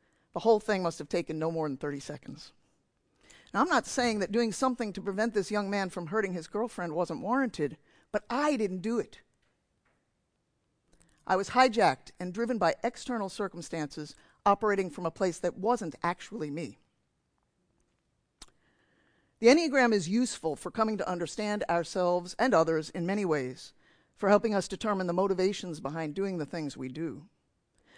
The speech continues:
But we can't sit around and say, "I'm a five,"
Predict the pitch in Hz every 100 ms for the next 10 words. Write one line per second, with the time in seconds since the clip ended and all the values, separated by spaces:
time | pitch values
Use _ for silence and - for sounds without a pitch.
0 | - - 214 247 - 277 285 - - 240
1 | 220 208 202 196 175 202 180 175 175 -
2 | 151 165 - 254 214 190 185 196